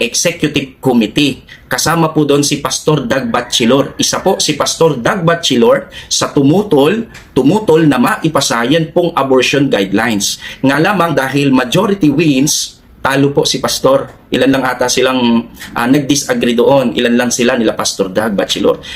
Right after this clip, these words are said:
Eh, kung walang mali sa guidelines, bakit nag-disagree si Pastor Doug Batchelor?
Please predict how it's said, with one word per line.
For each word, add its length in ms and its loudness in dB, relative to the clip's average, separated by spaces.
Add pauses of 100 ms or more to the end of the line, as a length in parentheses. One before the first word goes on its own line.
(120)
Eh, 160 -2
kung 160 6
walang 240 2
mali 240 2
sa 80 2
guidelines, 880 0 (240)
bakit 400 0
nag-disagree 720 0
si 160 0
Pastor 400 0
Doug 240 -2
Batchelor? 560 -2